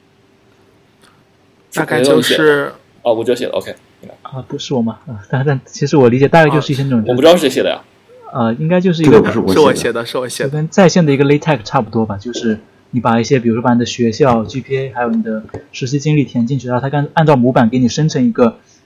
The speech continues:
Speaker 3: 呃，比较，比较好看、比较整齐的一个P D F简历出来。对，大概就这样子。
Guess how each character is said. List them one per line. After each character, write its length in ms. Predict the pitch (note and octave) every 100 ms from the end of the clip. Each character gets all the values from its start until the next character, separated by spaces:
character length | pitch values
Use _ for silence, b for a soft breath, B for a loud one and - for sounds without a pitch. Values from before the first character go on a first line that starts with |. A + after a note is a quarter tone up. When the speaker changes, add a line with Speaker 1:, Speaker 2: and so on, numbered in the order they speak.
| _ -
Speaker 3:
呃， 320 | G#2+ G#2 A2 - _ _
比 120 | A#2+
较， 280 | C3 D#3+ C#3+ - _
比 100 | A#2
较 120 | D3
好 180 | - A2
看、 200 | D3 C#3
比 80 | A#2+
较 100 | B2+
整 220 | A#2+ G2+
齐 140 | -
的 80 | C#3+
一 140 | A#2+
个 120 | A#2 A#2
P 160 | C#3
D 80 | B2+
F 120 | A#2 -
简 220 | A2 G2+
历 80 | A2
出 200 | - A2
来。 80 | - - _ - _
对， 120 | - G#2
大 140 | A#2
概 60 | A2+
就 120 | A2+
这 100 | D3
样 160 | C3+
子。 80 | G#2+